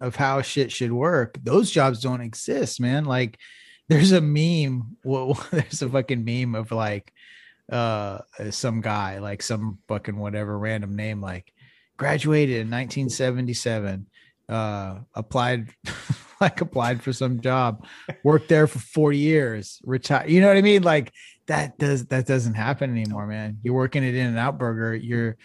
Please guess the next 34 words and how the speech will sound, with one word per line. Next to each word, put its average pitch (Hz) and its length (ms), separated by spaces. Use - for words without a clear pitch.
you're 123 160
in 117 120
middle 127 240
management. 120 580
You're 113 80
somebody 123 360
who, 117 280
who's 120 300
educated. 117 460
Maybe 120 200
you 120 140
went 117 240
to, 107 320
you 123 60
know, 113 60
you 113 140
graduated 113 540
college, 113 520
uh, 101 520
bachelor's 113 680
degree. 123 480
Yeah, 226 160
man, 190 300
you're, 147 260
you're 135 340
managing, 143 720
like, 113 480
seven 135 440
or 127 240
eight, 131 380
uh, 110 280
Citgo 113 720
gas 127 260
stations. 101 720